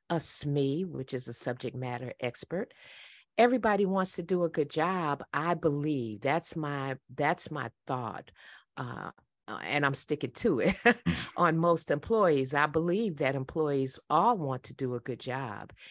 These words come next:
Speaker 1: and rewarding them doesn't have to be major rewards, doesn't have to be huge salary increases or anything, you know, uh, anything from a simple,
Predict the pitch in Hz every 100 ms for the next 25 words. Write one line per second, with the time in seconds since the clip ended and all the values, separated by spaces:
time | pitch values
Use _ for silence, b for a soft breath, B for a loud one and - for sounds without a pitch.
0 | B B 156 143 135 131 139 - - -
1 | 143 147 - 143 151 131 135 143 147 160
2 | 160 156 147 147 175 190 B B 202 220
3 | 202 190 170 151 147 131 123 127 135 135
4 | 135 135 127 123 123 131 135 143 147 139
5 | 131 135 131 123 120 127 131 127 - B
6 | B B B - - 131 123 127 127 123
7 | 131 - 127 - 131 127 127 123 147 135
8 | 135 - 185 139 107 - 143 - - 190
9 | 247 233 185 180 - 151 135 113 - 180
10 | 170 147 139 131